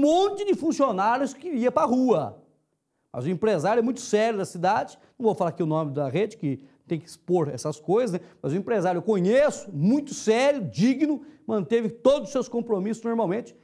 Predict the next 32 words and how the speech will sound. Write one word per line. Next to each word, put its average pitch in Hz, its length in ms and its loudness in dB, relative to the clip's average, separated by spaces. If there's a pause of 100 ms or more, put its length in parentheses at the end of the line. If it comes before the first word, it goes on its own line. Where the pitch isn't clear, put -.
(100)
e 294 100 0
ingressou, 269 840 0
né, 214 240 -2
na 202 180 2
justiça 214 640 -2 (200)
pra 220 160 0
tentar 214 720 -2
reaver 196 460 2
esse 208 180 -4
valor 208 280 0
que 311 100 2
é 339 60 2
dele, 240 520 4
que 220 80 -2
é 233 40 0
da 269 60 0
empresa 285 600 2
dele, 254 400 0
pô. - 260 -14 (960)
Se 254 120 0
a, 277 140 2
se 277 100 -2
a 277 40 4
administradora 294 680 0
recebeu 277 540 2
o 359 60 0
dinheiro, 254 540 0 (140)
por 427 140 -4
que 466 80 -8
que 494 160 -2
não 370 160 0
repassa? 240 880 0